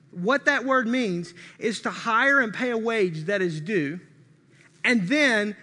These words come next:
give extravagantly more than what's due. So to hire a person and pay them a wage that's fair market value, and then to go so over the top that all the flags would go off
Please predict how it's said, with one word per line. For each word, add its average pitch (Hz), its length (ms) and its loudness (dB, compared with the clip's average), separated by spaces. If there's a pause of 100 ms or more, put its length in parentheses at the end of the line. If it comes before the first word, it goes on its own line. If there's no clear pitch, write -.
(140)
give 233 140 2
extravagantly 254 880 -2
more 214 340 2
than 160 160 -4
what's 151 240 -8
due. 143 300 -8 (720)
So 262 260 2
to 220 240 -2 (140)
hire 285 380 4
a 277 60 4
person 254 400 -2
and 202 80 -4
pay 269 220 -2
them 269 140 0
a 269 60 2
wage 233 360 0
that's 220 240 -6
fair 247 300 0
market 240 340 -2
value, 196 500 0 (220)
and 247 140 2
then 247 140 4
to 247 60 0
go 214 180 0
so 294 520 0 (100)
over 285 300 0
the 247 80 -6
top 254 480 -2
that 196 180 -6
all 240 240 -2
the 240 80 -6
flags 180 560 -4
would 170 140 -4
go 175 220 -2
off 160 480 -8